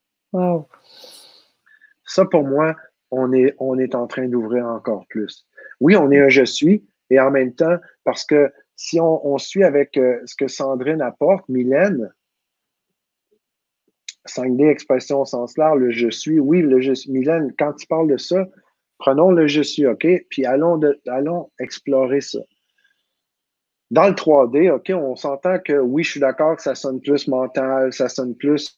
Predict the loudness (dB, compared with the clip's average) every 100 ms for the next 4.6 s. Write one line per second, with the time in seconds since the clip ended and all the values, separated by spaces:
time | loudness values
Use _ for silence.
0 | -2 -2 0 -4 -4 -8 -6 -2 -2 0
1 | 2 0 -2 -12 -12 -8 -8 -8 -10 -4
2 | -4 -2 -4 0 0 0 0 0 -4 -2
3 | 0 0 -2 -2 -2 2 2 2 0 -4
4 | -4 0 2 2 0 -4